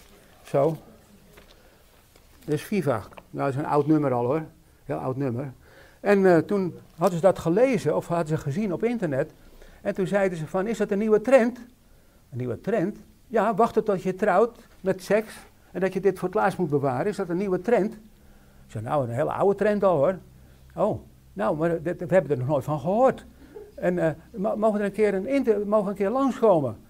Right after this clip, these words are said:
voor een interview?" Ik zeg, "Ja, dat kan wel." "En ken je mensen dan die zo leven?" Ik zeg, "Nou, mijn dochter, hè, die had net verkering.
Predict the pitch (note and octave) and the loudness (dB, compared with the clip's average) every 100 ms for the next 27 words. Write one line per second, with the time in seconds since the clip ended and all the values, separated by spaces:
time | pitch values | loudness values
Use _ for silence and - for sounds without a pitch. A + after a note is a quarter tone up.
0 | _ - G3+ C4+ A#3+ F#3+ F#3 B2 - - | _ -4 -2 0 0 2 4 2 -2 -18
1 | - - - - - D#3+ B2+ E3 A#2 A#2+ | -20 -20 -20 -20 -6 -4 -2 -2 -2 -8
2 | C3 C#3 F#3+ F#3+ - - G#3 G3+ G#3 A#3 | -8 -6 -4 -6 -8 -6 -4 -4 -2 -4
3 | A3+ G3+ B3 B3 G3 F#3+ G3+ F#3 F#3 F#3+ | -2 -2 -2 -4 -2 -2 0 -2 -4 -2
4 | F3+ B3 C#4+ A#2 D3 F#3 - - - - | 2 4 4 2 0 -2 -4 -20 -20 -6
5 | D#3+ F3 A#2 A#2+ G#3 - F#3 D#3+ F3+ C#3 | -4 -2 -2 -2 -2 -2 -4 -4 -4 -6
6 | D3 D#3+ - F#3 F#3 F#3 F#3 | -4 -6 -6 -4 -2 -2 -4